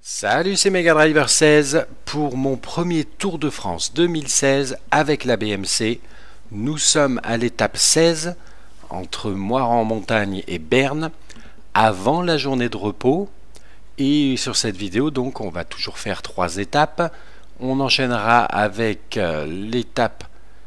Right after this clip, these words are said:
de montagne, là, ici, la dix-septième, Finot et Mosson. Et le, on terminera par le contre-la-montre, le dernier contre-la-montre individuel de ce tour,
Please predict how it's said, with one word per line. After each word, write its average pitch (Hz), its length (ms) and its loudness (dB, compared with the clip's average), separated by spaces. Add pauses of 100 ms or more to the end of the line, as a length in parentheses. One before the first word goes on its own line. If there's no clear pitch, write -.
(240)
de 185 120 8
montagne, 151 580 0
là, 139 140 2
ici, 135 320 -2
la 127 140 0
dix-septième, 117 920 0
Finot 117 400 -4
et 104 60 -4
Mosson. 110 480 -6 (1120)
Et 156 220 4
le, 135 720 2
on 113 100 -2
terminera 98 500 -2
par 98 140 0
le 110 120 -2
contre-la-montre, 117 1080 -2
le 101 120 -4
dernier 104 280 -2
contre-la-montre 101 580 -4
individuel 98 560 -6
de 113 80 -4
ce - 160 -4
tour, 101 380 -8